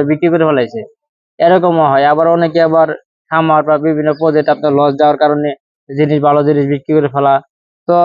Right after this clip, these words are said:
একটা পুরাতন জিনিস ভালোও পাওয়া যায়, খারাপও পাওয়া যায়, এটা আপনার নিশ্চয়তা আমরা কেউ দিতে পারবো না। তো আমি আপনার মালগুলা যারা আমি বিক্রি করি, যেমন আমার এই সেটটা আমি বিক্রি করে দিব, তো আপনারা কি, যে কেউ নিতে পারবেন।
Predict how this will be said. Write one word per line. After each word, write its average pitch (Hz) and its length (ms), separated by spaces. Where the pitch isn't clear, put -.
একটা 180 320
পুরাতন 185 520
জিনিস 170 300
ভালোও 156 320
পাওয়া 175 260
যায়, 175 200
খারাপও 156 400
পাওয়া 131 280
যায়, 107 200
এটা 151 260
আপনার 165 220
নিশ্চয়তা 185 540
আমরা 156 240
কেউ 156 220
দিতে 151 240
পারবো 123 280
না। 104 120
তো 165 60
আমি 196 280
আপনার 170 300
মালগুলা 165 440
যারা 151 220
আমি 151 160
বিক্রি 151 300
করি, 147 160
যেমন 156 180
আমার 151 180
এই 147 120
সেটটা 156 220
আমি 147 180
বিক্রি 147 260
করে 151 180
দিব, 135 180
তো - 60
আপনারা 160 240
কি, 185 180
যে 175 180
কেউ 160 340
নিতে 160 240
পারবেন। 117 300